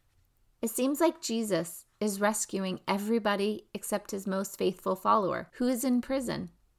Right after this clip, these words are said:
and John is his cousin nonetheless. It seems like Jesus could have, and maybe should have, organized a rescue operation and busted him out before he was beheaded.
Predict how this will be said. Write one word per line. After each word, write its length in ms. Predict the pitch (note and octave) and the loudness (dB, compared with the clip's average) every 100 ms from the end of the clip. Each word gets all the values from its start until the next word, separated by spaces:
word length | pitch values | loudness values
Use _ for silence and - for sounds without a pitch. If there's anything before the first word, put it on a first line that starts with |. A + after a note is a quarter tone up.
| - | 0
and 200 | A#3+ A#3 | 4 4
John 300 | A#3+ B3+ C4 | 4 4 0
is 180 | B3+ | -2
his 180 | C#4+ C4+ | -2 -4
cousin 600 | - - A#3 A#3+ A3 G3 - | -6 -2 0 2 0 -2 0
nonetheless. 720 | F3+ F3+ E3 D#3 B2 - - - _ _ _ _ _ _ _ _ | 2 2 0 -2 -6 -10 -20 -20 _ _ _ _ _ _ _ _
It 100 | - | -4
seems 300 | B3 B3+ C#4 | 0 0 2
like 160 | F#4 F4+ | 0 0
Jesus 500 | - A#3 A3+ A3 - | 0 0 2 0 -2
could 220 | - B3 | -4 -2
have, 380 | G#3 - - - _ _ _ _ _ _ _ | 0 -2 -4 -10 _ _ _ _ _ _ _
and 180 | A#3 A#3 | 2 4
maybe 280 | B3+ C4 G#3 | 2 0 -2
should 260 | - A#3 | -2 -2
have, 360 | G#3+ D3+ F3 - _ _ _ _ _ | 2 0 0 -8 _ _ _ _ _
organized 540 | G#3 G#3+ A3 A3+ A#3+ - | 6 6 4 2 2 -2
a 80 | A3 | -2
rescue 420 | G3+ F3+ - E3+ | 0 -2 -2 -2
operation 640 | E3 E3+ D3 - - E3 - - | -2 -4 -6 -6 -10 -14 -14 0
and 180 | G#3+ F#3 | 2 6
busted 380 | G3 - G#3+ G#3 | 4 4 -2 0
him 200 | A3 G#3 | 0 0
out 220 | E3 - _ _ _ _ | 0 -4 _ _ _ _
before 500 | A3+ G#3+ - G#3 F#3+ | -4 -2 2 4 4
he 140 | F#3+ | 2
was 200 | G3 F#3 | 2 2
beheaded. 540 | - F#3 F#3+ F#3+ - | 2 -2 -2 -4 -4